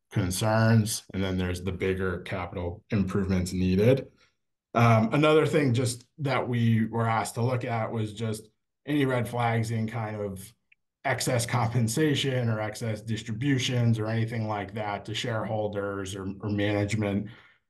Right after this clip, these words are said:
And really, we didn't see any evidence of any excess, um, being paid to, to anyone. Um, the only kind of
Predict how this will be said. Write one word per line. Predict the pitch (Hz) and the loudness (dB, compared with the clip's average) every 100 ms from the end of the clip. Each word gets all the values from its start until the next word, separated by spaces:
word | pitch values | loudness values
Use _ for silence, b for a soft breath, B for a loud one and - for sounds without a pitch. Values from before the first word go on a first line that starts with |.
| _ - | _ 0
And | 123 123 | 2 6
really, | 156 160 139 123 | 6 6 4 -2
we | 123 123 | -2 0
didn't | 127 127 120 123 | 2 2 0 -4
see | - 120 | -4 0
any | 127 127 113 | 0 2 0
evidence | 104 104 104 104 98 - - | 0 -2 -2 -4 -6 -10 -6
of | 113 104 95 95 - _ _ _ - | -4 -4 -6 -8 -14 _ _ _ -6
any | 113 110 104 95 92 | -2 0 0 -2 -2
excess, | 117 113 - 110 101 - - - _ | -2 -2 -2 -2 -2 -4 -6 -8 _
um, | 123 110 98 98 101 | -8 -6 -6 -6 -6
being | 101 110 101 95 | -2 -2 -2 -4
paid | - 107 101 101 | -6 -4 -4 -4
to, | 110 101 | -6 -6
to | 98 - 95 | -8 -8 -6
anyone. | 95 113 139 165 180 B B B B | -2 0 2 2 -2 B B B B
Um, | 101 104 98 98 | -2 0 -2 -2
the | 113 120 113 | 0 2 4
only | 131 139 135 127 117 110 104 - - _ _ | 4 4 4 4 4 4 0 -10 -18 _ _
kind | - 104 95 | -6 -4 -6
of | 92 | -8